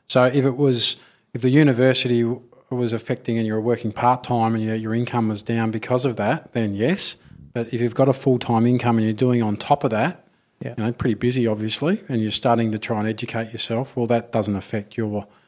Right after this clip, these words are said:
Speaker 1: you know, your chances of getting pre-approved or, or getting into the market.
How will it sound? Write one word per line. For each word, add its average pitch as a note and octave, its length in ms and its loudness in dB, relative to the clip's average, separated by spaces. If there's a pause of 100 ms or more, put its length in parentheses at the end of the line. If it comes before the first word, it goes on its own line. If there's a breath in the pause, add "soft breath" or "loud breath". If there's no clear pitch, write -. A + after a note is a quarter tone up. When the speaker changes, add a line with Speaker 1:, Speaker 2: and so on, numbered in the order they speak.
(180 soft breath)
Speaker 1:
you A2+ 340 -14
know, G2+ 60 -2
your G#2 120 0
chances G#2 440 -4
of G2+ 100 -10
getting G#2 220 -4
pre-approved G#2+ 680 -4
or, G#2 160 -6 (160)
or A2+ 140 -10
getting G#2+ 220 -6
into G#2 120 -4
the G2+ 80 -6
market. G2+ 400 -6